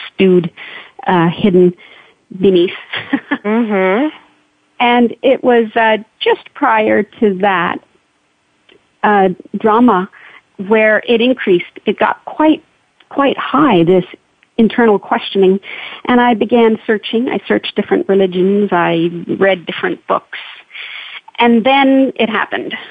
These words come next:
Speaker 1: My father had suffered extreme depression of his own, uh, and he was on drugs, and he was getting worse. And,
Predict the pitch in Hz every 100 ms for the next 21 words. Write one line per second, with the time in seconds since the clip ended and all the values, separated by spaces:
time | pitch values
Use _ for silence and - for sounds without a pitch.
0 | - - _ _ _ _ - - - -
1 | - - - 196 226 226 233 240 233 226
2 | 196 - 208 - 190 - 196 - - -
3 | 208 208 190 185 - 180 - 185 185 -
4 | - - - - 202 185 208 190 214 226
5 | 180 180 - - - _ _ - 196 185
6 | 202 202 196 180 180 170 175 180 185 180
7 | - _ 185 180 180 175 175 - 196 185
8 | 185 165 170 190 202 - - - - -
9 | - _ 190 196 185 175 175 165